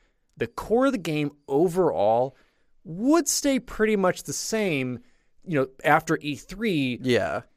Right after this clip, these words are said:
Speaker 1: with those tweaks and twerks of the camera system.
Speaker 2: Yeah, 'cause they said basically it's like a different kind of angle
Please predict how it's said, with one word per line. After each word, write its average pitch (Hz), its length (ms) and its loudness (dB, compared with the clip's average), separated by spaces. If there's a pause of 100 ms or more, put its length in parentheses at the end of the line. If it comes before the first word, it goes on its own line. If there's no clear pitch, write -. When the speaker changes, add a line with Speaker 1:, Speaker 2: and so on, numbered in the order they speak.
(220)
Speaker 1:
with 160 360 2
those 151 320 2
tweaks 156 480 -4
and 139 140 -2
twerks 135 360 0
of 131 180 0
the 117 60 -6
camera 101 300 -6
system. 147 260 -2
Speaker 2:
Yeah, 120 240 6
'cause 117 200 2
they 139 120 4
said 123 260 2
basically 127 580 2
it's 113 140 -6
like 120 120 4
a 113 60 2
different 120 360 0
kind 110 180 2
of 101 100 0
angle 110 460 0